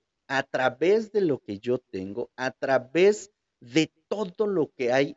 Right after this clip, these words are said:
en mi entorno y que puedo ponerlo al servicio de los demás. Enseguida,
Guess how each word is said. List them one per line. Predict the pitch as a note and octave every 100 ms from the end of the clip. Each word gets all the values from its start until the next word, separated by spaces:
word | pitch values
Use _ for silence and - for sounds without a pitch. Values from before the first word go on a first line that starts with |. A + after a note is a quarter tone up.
| _
en | A#2+ A2
mi | G#2+ G2+
entorno | G2+ - C#3 F#3 G3+
y |
que | - C#3
puedo | C#3 - F3 F3+ E3+ G#3
ponerlo | - D3 B2 A#2 B2 E3
al | E3+
servicio | C#3 A2+ G2 - A2+
de | A#2+
los | C#3 D3+
demás. | G#3+ G4+ - - _ _ _ _ _ _ _ _ _ _ _ _ -
Enseguida, | A2 G#2+ A2 F#2+ C3+ G#3+